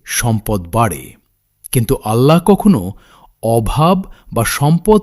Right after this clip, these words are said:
পদ কমানোর জন্য অকৃতজ্ঞ হতে নির্দেশ দেন না। সহি হাদিস ভিত্তিক প্রমাণে।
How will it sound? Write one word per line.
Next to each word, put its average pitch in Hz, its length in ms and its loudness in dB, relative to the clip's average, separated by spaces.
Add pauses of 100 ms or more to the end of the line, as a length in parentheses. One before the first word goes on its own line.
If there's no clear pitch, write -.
পদ 117 200 0
কমানোর 123 520 2
জন্য 135 420 2 (380)
অকৃতজ্ঞ 165 680 0
হতে 107 380 -4 (260)
নির্দেশ 104 460 -2
দেন 87 160 -8
না। - 400 -16 (1000)
সহি 180 420 6
হাদিস 120 500 2
ভিত্তিক - 340 0
প্রমাণে। 92 560 -6